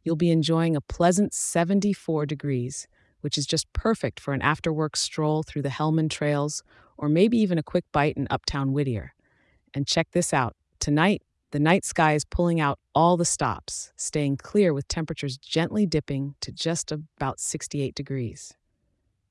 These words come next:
Sounds like a prime time for some backyard stargazing or, hey, even a late evening picnic in the park.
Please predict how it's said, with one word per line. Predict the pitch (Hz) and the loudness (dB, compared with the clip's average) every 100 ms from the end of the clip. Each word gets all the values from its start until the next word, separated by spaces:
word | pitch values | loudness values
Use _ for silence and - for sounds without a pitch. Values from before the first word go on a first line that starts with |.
| _ _ _ _ _ | _ _ _ _ _
Sounds | - 180 196 | 0 2 2
like | 190 | 2
a | 165 | -2
prime | - 175 190 | 0 2 2
time | 185 185 170 165 | 2 0 -2 -4
for | 156 | -6
some | - 143 | -2 -2
backyard | 131 147 165 - 165 160 | 0 2 2 0 0 0
stargazing | 156 - 165 165 151 147 165 190 185 - | -2 0 0 0 0 -2 -4 -8 -10 -4
or, | 170 190 196 - _ | 0 0 0 -6 _
hey, | 220 190 123 - _ _ _ | 0 2 0 -4 _ _ _
even | 190 208 | 2 4
a | 190 | 4
late | 170 175 - | 6 4 4
evening | 175 165 156 | 0 0 -2
picnic | - 185 147 135 | -2 -4 -4 -4
in | 135 | -6
the | |
park. | - 151 131 - | -4 -4 -4 -6